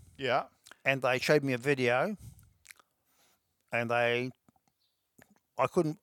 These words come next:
Speaker 2: I didn't like the video very much. It wasn't very loud or very, very violent, showing the, showing the disasters in the world.
Speaker 1: It w-, it was very loud and very violent. Is that what you're saying?
Speaker 2: Yeah.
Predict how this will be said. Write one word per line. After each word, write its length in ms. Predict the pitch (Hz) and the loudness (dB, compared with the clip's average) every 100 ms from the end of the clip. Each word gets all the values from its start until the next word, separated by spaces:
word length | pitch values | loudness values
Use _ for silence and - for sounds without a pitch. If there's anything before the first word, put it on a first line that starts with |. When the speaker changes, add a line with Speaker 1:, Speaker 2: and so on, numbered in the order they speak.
| - | -4
Speaker 2:
I 140 | 143 | -2
didn't 180 | 143 151 | 0 2
like 140 | 151 | 0
the 80 | 143 | 0
video 240 | 135 139 123 | -2 0 0
very 160 | 127 | 0
much. 200 | 127 131 | 0 -2
It 40 | 131 | -2
wasn't 240 | 135 123 | -2 -2
very 180 | 131 127 | -4 -2
loud 260 | 123 127 | 0 0
or 80 | 120 | 0
very, 360 | 104 123 117 107 _ _ _ _ - | -4 -4 -6 -8 _ _ _ _ -6
very 160 | 127 | -4
violent, 400 | 113 123 131 139 | -2 2 2 2
showing 360 | 120 135 139 120 | 0 2 2 0
the, 160 | 117 135 - | -4 -6 -8
showing 300 | - 139 127 | -2 0 0
the 380 | 120 120 117 117 - - | -2 -2 -4 -10 -16 -18
disasters 640 | - 113 139 147 - 117 101 | -10 0 2 2 0 -10 -8
in 80 | 107 | -8
the 60 | |
world. 340 | 98 110 147 196 _ _ _ - | -6 -4 -6 -8 _ _ _ -10
Speaker 1:
It 40 | |
w-, 180 | 120 139 143 | -4 -2 -2
it 100 | 143 | -2
was 200 | 131 110 | -2 0
very 180 | 127 | -2
loud 300 | 117 113 107 | 2 2 2
and 100 | 107 | 0
very 160 | 98 104 | -6 -6
violent. 400 | 95 101 92 85 | -2 -2 -2 -6
Is 80 | 90 | -12
that 80 | 92 | -12
what 60 | |
you're 60 | 85 | -12
saying? 300 | 82 85 139 _ _ _ _ _ | -14 -16 -18 _ _ _ _ _
Speaker 2:
Yeah. 320 | 120 135 147 | -4 -2 -2